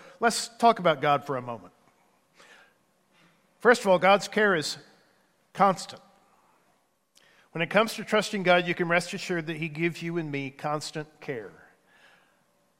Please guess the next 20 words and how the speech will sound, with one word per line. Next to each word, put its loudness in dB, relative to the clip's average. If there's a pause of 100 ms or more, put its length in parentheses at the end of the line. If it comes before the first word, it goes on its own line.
(100)
Hebrews 0
thirteen, -2
five 4
and -6
six, -4
"Keep -2
your 0
life 4
free -4
from -8
love 2
of -6
money -2 (400)
and -4
be 4
content 0
with -6
what 0
you -4
have. 0